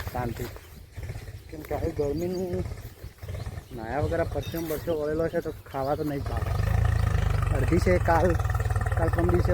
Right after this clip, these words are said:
બાજરી વઢાઈ રહેશે, અડધી બાકી છે. બીજી છે એ હજુ બે ત્રણ દિવસ પછી આ લઈને પછી બીજી વાઢવાની છે, બીજી ત્રણ ચાર વીઘા. Finally ગાઈઝ, આપણે નાહવાનું હતું, નાહી લીધું, નાહીને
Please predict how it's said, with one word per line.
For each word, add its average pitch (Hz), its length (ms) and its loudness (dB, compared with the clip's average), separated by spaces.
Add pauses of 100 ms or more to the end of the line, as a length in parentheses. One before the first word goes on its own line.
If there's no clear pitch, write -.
બાજરી 160 260 4
વઢાઈ 165 260 6
રહેશે, - 180 4 (1500)
અડધી - 260 0
બાકી 127 340 -2
છે. 131 80 -2 (880)
બીજી 185 320 2
છે 226 120 8 (200)
એ 185 160 4
હજુ 196 80 2 (840)
બે - 80 4 (100)
ત્રણ 190 200 4
દિવસ 185 280 4
પછી 170 260 6
આ 170 120 8
લઈને 220 260 8
પછી 175 240 0
બીજી 151 240 4
વાઢવાની 131 380 2
છે, - 100 -2
બીજી - 260 6
ત્રણ - 240 4
ચાર 120 160 0
વીઘા. - 220 2 (2500)
Finally 160 440 6
ગાઈઝ, 170 220 4
આપણે 151 240 2
નાહવાનું 139 340 2
હતું, 147 200 0
નાહી 139 220 0
લીધું, 165 280 2
નાહીને 156 200 2